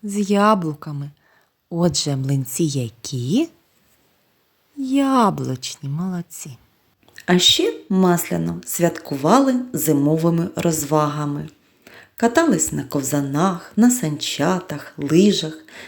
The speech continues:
ліпили снігову бабу, гралися в сніжки та танцювали. Подивіться уважно на малюнок і скажіть, чи зимова ця розвага або ні. Починаємо.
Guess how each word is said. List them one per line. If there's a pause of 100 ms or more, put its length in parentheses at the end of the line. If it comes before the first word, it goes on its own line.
(160)
ліпили
снігову
бабу, (360)
гралися
в
сніжки (460)
та
танцювали. (800)
Подивіться
уважно
на
малюнок
і
скажіть, (280)
чи
зимова
ця
розвага (380)
або
ні. (460)
Починаємо.